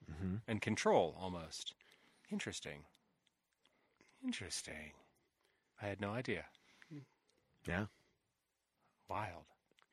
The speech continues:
Speaker 2: So that's why werewolves
Speaker 1: Zombies are, yeah, like, zombies are, like, of course, the fear of death and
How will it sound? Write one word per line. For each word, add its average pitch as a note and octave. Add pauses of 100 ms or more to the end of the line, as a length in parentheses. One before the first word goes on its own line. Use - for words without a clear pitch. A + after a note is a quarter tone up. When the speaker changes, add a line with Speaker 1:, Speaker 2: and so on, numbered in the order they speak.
(1700)
Speaker 2:
So -
that's F#2
why F2+
werewolves F2+
Speaker 1:
Zombies F3
are, C#3
yeah, A#2+
like, F#2+
zombies C#3+
are, -
like, A#2
of A2
course, B2+
the G#2+
fear A#2+
of E2
death F#2+
and E2+